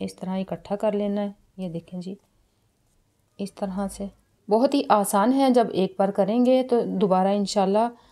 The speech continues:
बहुत ही आसानी से हो जाएगा। ये देखें, इस तरह से हमने इसे अच्छे से बंद कर लेना है, कवर कर लेना है। तो देखें, स्टिक्स मैंने रेडी कर ली हैं।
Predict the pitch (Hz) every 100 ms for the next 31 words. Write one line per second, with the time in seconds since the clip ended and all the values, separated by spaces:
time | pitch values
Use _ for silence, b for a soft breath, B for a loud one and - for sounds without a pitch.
0 | b b 180 208 208 214 190 - 180 175
1 | 190 233 226 160 160 151 151 160 185 170
2 | 156 - - - 196 - 208 208 220 208
3 | 175 175 175 202 190 - 180 190 - b
4 | b _ 185 180 202 226 214 220 208 208
5 | 196 175 208 214 202 202 202 202 196 _
6 | _ _ _ _ - 254 202 240 294 330
7 | - 294 - 311 269 254 196 196 202 175
8 | 208 277 311